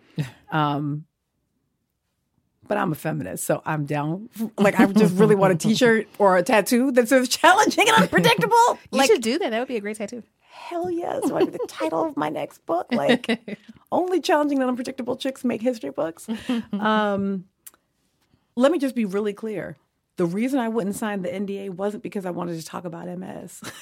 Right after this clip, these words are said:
Speaker 2: <laughs> I wouldn't sign it because I'm an academic. Even in my very first book, before I ever even thought about a T V show, I wrote about race in the media.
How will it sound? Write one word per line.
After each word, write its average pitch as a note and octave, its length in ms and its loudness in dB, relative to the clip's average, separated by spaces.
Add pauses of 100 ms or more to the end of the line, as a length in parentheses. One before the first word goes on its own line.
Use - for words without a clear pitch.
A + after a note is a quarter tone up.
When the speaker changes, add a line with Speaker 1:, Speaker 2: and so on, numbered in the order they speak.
(340)
Speaker 2:
<laughs> - 500 -20
I F#3+ 60 -4
wouldn't C4 400 -2
sign A3 320 -8
it D#3 160 -12 (1040)
because D#3 640 -8 (760)
I'm D#3+ 120 -8
an D#3+ 80 -2
academic. D#3 640 -8 (1300)
Even G3 180 -4
in G3 40 0
my E3 120 0
very E3 260 -2
first F#3+ 320 -8
book, D3+ 240 -6
before F3 280 -10
I E3 60 -2
ever E3+ 140 -6
even D#3+ 160 -8
thought F#3 280 -12
about - 180 -8
a D#3 40 -8
T E3+ 140 -14
V D#3+ 80 -12
show, - 480 -12 (480)
I - 20 -16
wrote E3+ 140 0
about E3+ 260 -6
race D3 220 -8
in D3+ 60 -8
the C#3 80 -6
media. B2+ 480 -10